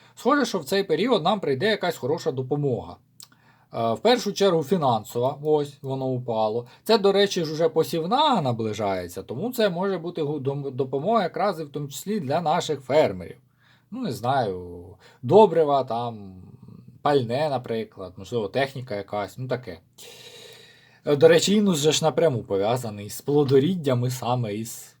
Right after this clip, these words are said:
тим всім, що росте, так би мовити. А, далі, ось і військову допомогу маємо отримати.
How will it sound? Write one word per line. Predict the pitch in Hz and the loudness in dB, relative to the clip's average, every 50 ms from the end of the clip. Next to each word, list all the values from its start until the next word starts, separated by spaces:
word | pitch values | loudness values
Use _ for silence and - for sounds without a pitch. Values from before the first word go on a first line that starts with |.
| _ _ | _ _
тим | - 160 170 165 160 147 | -4 -4 -4 -4 -6 -8
всім, | 127 127 - - - 196 208 208 208 185 | -10 -10 -8 0 2 2 2 2 0 -2
що | - - 135 131 | -4 -2 0 0
росте, | 135 127 123 - - - - 92 82 - - _ _ _ | 2 0 -2 -4 -8 -10 -10 -10 -10 -10 -14 _ _ _
так | _ 92 87 87 | _ -16 -14 -14
би | 85 87 | -14 -16
мовити. | 87 87 85 85 85 85 - - - _ _ - - - - - - - - - | -16 -16 -16 -16 -18 -20 -20 -20 -20 _ _ -20 -20 -20 -20 -20 -20 -20 -14 -2
А, | - 127 143 170 170 135 139 | 4 6 6 8 8 6 8
далі, | 185 226 233 185 147 139 | 8 8 8 8 6 6
ось | 190 233 226 233 | 4 2 2 2
і | 269 | -2
військову | 247 247 - - 226 202 190 165 | -4 -6 -6 -2 0 0 2 2
допомогу | 147 139 147 139 139 165 202 220 196 | 0 -4 -4 -6 -4 -4 -4 -4 -2
маємо | 151 151 156 170 170 160 160 | -2 -2 -2 -2 -2 -4 -6
отримати. | - - 120 117 107 98 92 90 - - 92 | -6 -2 -2 -2 -2 -2 -6 -10 -12 -14 -14